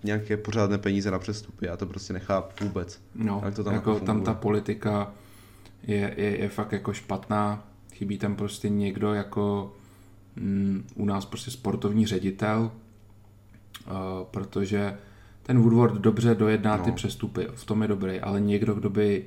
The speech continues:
Speaker 2: ty jména vyhledával, eh, s kým by, konzultoval to s tím trenérem, to taková, takovýhle, eh, jako člověk tam v tom Manchesteru prostě není,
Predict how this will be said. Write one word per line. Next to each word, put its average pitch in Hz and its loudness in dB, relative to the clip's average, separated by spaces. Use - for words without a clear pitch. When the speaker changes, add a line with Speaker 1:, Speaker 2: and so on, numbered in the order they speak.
Speaker 2:
ty 101 0
jména 101 0
vyhledával, 107 4
eh, 95 -6
s - -14
kým 101 -2
by, 98 -2
konzultoval 104 0
to 104 0
s - -8
tím 101 -2
trenérem, 104 0
to 98 -6
taková, 110 0
takovýhle, 113 -2
eh, 101 -6
jako 101 -6
člověk 110 -2
tam 110 -4
v - -6
tom 110 -2
Manchesteru 110 0
prostě 117 -2
není, 98 2